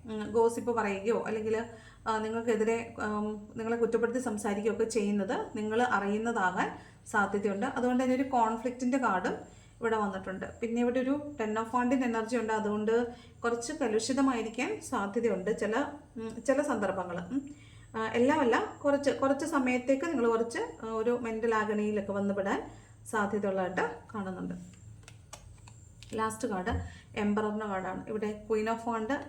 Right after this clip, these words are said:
King of Sword, Emperor വന്നിട്ടുണ്ട്. അപ്പോൾ മൊത്തത്തിൽ ഇന്നൊരു ഈഗോയിസ്റ്റ് ആയിട്ടുള്ള ഒരു,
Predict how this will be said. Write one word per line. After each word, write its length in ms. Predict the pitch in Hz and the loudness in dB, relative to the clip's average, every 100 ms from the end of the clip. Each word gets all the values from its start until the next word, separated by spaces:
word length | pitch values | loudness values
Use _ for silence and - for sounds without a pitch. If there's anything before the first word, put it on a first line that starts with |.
| - | -4
King 160 | 208 208 | -2 0
of 60 | 220 - | -2 0
Sword, 240 | 220 208 220 - 208 | 0 0 -4 -4 -2
Emperor 380 | 202 202 196 185 | 0 0 -2 -2
വന്നിട്ടുണ്ട്. 360 | 202 202 196 190 | -2 -2 -2 -4
അപ്പോൾ 180 | 185 269 - - - - | -4 -6 -8 -16 -14 -6
മൊത്തത്തിൽ 340 | 226 240 254 | 0 0 2
ഇന്നൊരു 280 | 233 220 214 | 0 0 -2
ഈഗോയിസ്റ്റ് 880 | 233 226 226 208 262 262 262 - 254 | -2 -2 -2 2 4 4 0 -2 -2
ആയിട്ടുള്ള 480 | 214 208 214 214 214 | 0 0 2 2 0
ഒരു, 400 | 220 226 240 - | 2 2 2 -4